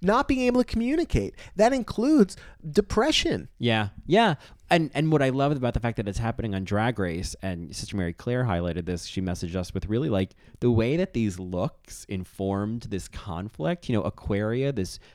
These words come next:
Speaker 2: quote unquote wounded bird,
Speaker 1: Right.
Speaker 2: you know, with the tears already
Speaker 1: Ugh.
Speaker 2: painted on,
Speaker 1: Right.
Speaker 2: painted
Speaker 1: Painted
Speaker 2: on.
Speaker 1: on.
Speaker 2: Um, and then here is the vixen, the peacock, showing her true colors,
Speaker 1: Sure.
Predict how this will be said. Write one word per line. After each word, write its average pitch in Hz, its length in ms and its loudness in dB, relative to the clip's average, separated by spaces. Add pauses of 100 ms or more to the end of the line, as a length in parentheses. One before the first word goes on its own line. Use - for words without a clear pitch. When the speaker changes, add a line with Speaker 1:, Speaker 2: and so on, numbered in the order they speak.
Speaker 2:
quote 117 240 0
unquote 120 280 -4
wounded 110 560 -2
bird, 104 520 2
Speaker 1:
Right. 104 120 -2 (160)
Speaker 2:
you 110 120 0
know, 110 220 4
with 113 200 4
the - 100 4
tears 120 460 2
already 127 200 8
Speaker 1:
Ugh. 113 60 2
Speaker 2:
painted 110 360 2
on, 110 420 0
Speaker 1:
Right. 123 200 0
Speaker 2:
painted 107 460 -2
Speaker 1:
Painted 113 420 6
Speaker 2:
on. 107 340 -2
Speaker 1:
on. 113 320 2
Speaker 2:
Um, 107 260 0
and 117 220 4
then 120 160 4
here 131 320 0
is 120 100 0
the 120 100 0
vixen, 104 500 2
the 92 60 0
peacock, 101 640 2
showing 104 320 0
her 127 100 -2
true 143 200 -6
colors, 123 420 0
Speaker 1:
Sure. 131 320 4